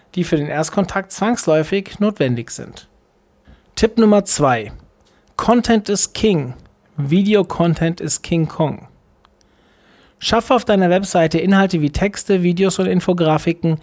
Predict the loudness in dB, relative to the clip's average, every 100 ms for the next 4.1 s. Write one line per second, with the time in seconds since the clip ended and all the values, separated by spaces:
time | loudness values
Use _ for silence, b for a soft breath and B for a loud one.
0 | B B -2 2 2 2 0 0 0 -2
1 | -2 -2 0 2 2 2 -2 -4 B B
2 | 2 2 4 4 4 4 2 0 -2 -4
3 | -2 -2 0 2 2 -2 0 0 0 -4